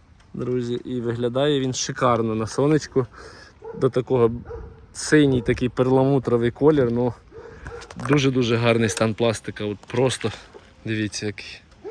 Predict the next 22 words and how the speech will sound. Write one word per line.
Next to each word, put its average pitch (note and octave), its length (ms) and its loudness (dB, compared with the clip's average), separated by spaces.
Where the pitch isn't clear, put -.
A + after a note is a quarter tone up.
красивий. A2 540 -2
Там B2 220 2
декілька B2 400 2
подряпинок C#3 680 2
на C3+ 120 4
весь C3 260 4
скутер, D3 420 2
а B2 100 4
так C3+ 200 2
в - 40 -10
загальному B2+ 680 2
чик, - 200 2
перша. C#3 460 4
І - 60 0
поїхали. A#3 640 4
Перша, A#3 380 4
ну, G#3+ 200 2
воно G3+ 260 2
відчувається, E3+ 600 2
що D3+ 120 0
вона D3+ 140 0
така D3 420 2